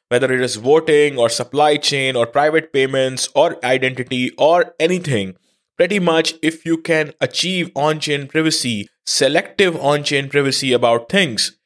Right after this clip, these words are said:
then you can use zero knowledge proofs for a lot of things. For example, auctions, bunch of other things that are not even possible because blockchains have all of this information in a fully transparent manner.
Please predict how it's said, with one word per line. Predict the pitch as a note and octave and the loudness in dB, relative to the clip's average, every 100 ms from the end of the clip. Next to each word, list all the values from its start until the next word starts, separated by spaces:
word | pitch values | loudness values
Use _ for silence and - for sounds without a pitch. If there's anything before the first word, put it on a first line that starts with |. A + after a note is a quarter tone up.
| _ | _
then | C3 C3+ | -2 0
you | C3 | 0
can | C3+ | 0
use | D3 F#3 | 2 0
zero | B2 C3 C3+ | 0 -2 2
knowledge | C3 C3 - | 2 0 0
proofs | D3+ C#3+ | -2 -2
for | - B2 | 0 0
a | |
lot | A#2+ C3 D3 C3+ | 0 2 2 0
of | A#2+ | -4
things. | - E2 - - - | -10 -10 -10 -10 -4
For | A#2+ | -2
example, | A2+ C3 A#2+ A#2 A#2 - | 0 0 0 0 -2 0
auctions, | F3+ - - G#2+ F#2 - | 0 0 -4 -4 -6 -8
bunch | - C#3 F3 F3 C#3+ | -4 -4 -4 0 0
of | C#3+ | 2
other | C3 B2 | 2 2
things | B2+ A#2 A#2 - _ _ - | 0 -2 -2 -8 _ _ -2
that | A#2+ B2+ | 0 2
are | B2 | 0
not | A#2+ D3 - | 2 0 0
even | C#3+ C3 A#2+ | -6 -6 -2
possible | E3 E3+ C3+ A#2+ A2+ A2 - _ - | 0 0 0 2 2 0 -6 _ -8
because | A2+ A#2+ - | 0 0 2
blockchains | C3 C#3 - B2 A#2+ - | 0 0 -2 -2 -2 -2
have | A#2+ A2+ A2 | 0 0 0
all | C3+ C#3 | 2 2
of | - | 2
this | B2 B2 | -2 -4
information | A2 A#2+ A2 A2+ A2 A2 G#2 _ _ | -4 -2 0 0 -2 -4 -8 _ _
in | A2 A2+ | -6 -6
a | |
fully | A2+ C#3 C3 B2+ | -2 -2 0 -2
transparent | B2 G#2 - G#2 G2+ A2 | 0 -4 -2 -4 -4 -2
manner. | C#3+ G#2 E2 | -2 -2 -8